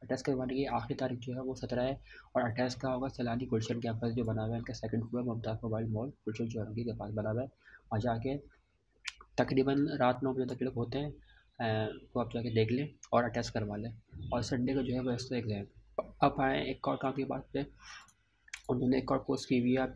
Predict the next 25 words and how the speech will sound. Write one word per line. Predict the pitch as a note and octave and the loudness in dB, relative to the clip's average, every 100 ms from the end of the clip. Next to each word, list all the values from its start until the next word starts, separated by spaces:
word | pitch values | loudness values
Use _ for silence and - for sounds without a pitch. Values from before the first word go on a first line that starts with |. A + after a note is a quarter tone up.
| - | -2
देख | B2+ | 0
सकते | - B2+ B2 | 0 -2 0
हैं | B2+ | 0
कि | |
इनको | C3 C3 | 0 2
वॉलंटियर्स | B2 A#2+ B2+ C3 | 2 2 2 0
की | C#3 | 2
ज़रूरत | A#2+ A2+ A2+ A#2 A#2+ | 4 4 4 2 0
है | A#2+ | 2
बीस | A#2 A#2 | 2 2
फेब | A#2+ | -2
को, | - A#2+ | -2 -2
जो | A2+ | -2
कि | A#2 | 0
हो | |
रहा | A#2+ | 0
है | A#2+ | 0
national | A2+ - | 0 -4
stadium | - A#2 A#2 A#2+ | -4 -2 -2 -4
कराची। | G2+ - - A2+ - - - - B2 | -4 -4 -6 -8 -14 -20 -20 -6 0
और | B2 | 2
आप | B2+ | 2
यहाँ | B2+ B2 | 0 -2
पे | C3 | 0
आएँ | B2 C3+ | 0 -2